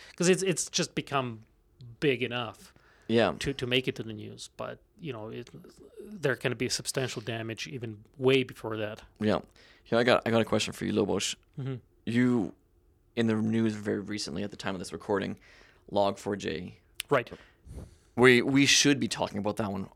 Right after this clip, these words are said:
Speaker 2: for a very long time <laughs> because the implications and the, the impact of that was so huge. Um, do you, what do you think? Do you think that was an overnight? Do, or do you think that
Speaker 1: No, absolutely
Speaker 2: hackers
Speaker 1: not. Like, eh,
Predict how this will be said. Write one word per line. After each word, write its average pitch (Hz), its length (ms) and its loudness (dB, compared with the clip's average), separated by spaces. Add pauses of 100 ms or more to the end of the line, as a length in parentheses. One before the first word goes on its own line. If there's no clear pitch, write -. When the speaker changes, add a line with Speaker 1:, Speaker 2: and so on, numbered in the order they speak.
(100)
Speaker 2:
for 117 200 2
a 107 60 2
very 110 320 4
long 98 260 2
time 92 340 -4 (200)
<laughs> - 200 -20
because - 600 0 (400)
the 117 160 2
implications 117 600 2
and 104 260 2
the, 90 300 2 (120)
the 107 300 -6
impact 113 460 0
of 98 60 -6
that 92 180 0
was 85 180 -6 (200)
so - 360 4
huge. 110 500 -2 (680)
Um, 98 380 2 (1700)
do 120 120 -4
you, - 160 -2
what 131 120 2
do 120 60 2
you 113 60 -2
think? 107 140 0
Do 113 60 -8
you - 20 -8
think 120 120 -2
that 120 60 0
was 117 100 -2
an 107 60 -2
overnight? 110 440 -2
Do, 107 180 -4
or 113 60 -2
do 110 60 -2
you 113 60 -2
think 120 180 -2
that 101 180 2 (340)
Speaker 1:
No, 214 260 2
absolutely 117 380 4
Speaker 2:
hackers 104 220 0
Speaker 1:
not. - 240 -18 (200)
Like, 143 200 -8
eh, 143 160 -10